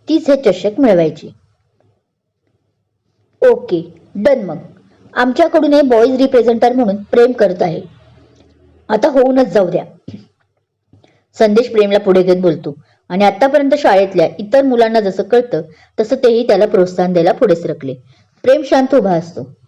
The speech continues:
"अरे हो, पण आद-, अरे हो, पण आधीच हे पण ठरवा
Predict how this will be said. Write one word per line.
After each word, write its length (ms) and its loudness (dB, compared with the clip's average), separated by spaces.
"अरे 200 4
हो, 220 2
पण 160 2
आद-, 300 -2
अरे 300 4
हो, 80 6
पण 200 0
आधीच 460 0
हे 60 4
पण 220 0
ठरवा 340 4